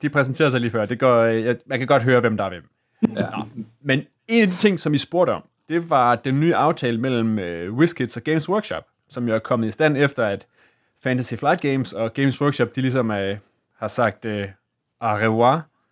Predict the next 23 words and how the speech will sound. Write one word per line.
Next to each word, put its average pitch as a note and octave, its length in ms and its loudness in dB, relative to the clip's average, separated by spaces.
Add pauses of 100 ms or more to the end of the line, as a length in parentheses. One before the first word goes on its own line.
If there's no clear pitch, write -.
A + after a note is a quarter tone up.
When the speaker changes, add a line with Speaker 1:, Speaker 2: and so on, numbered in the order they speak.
(400)
Speaker 1:
Øh, A2+ 480 2
og A#2+ 120 -6
den D3 100 4
har D3 60 4
vi C3 100 4
også, C3 260 6
det D3+ 60 2
har C#3+ 40 6
vi B2 100 0
også B2+ 180 2
vendt C3+ 460 -4
her E3+ 280 2
i, G2+ 240 -8
øh, C#2+ 260 -10 (600)
her C#3+ 140 0
i, E2 340 -4
øh, C#2+ 220 -16 (140)
i - 80 -18
Papsnenser D#3 480 0
og G#2 140 2
snakket B2+ 260 0
lidt B2+ 100 2
om, A#2+ 220 2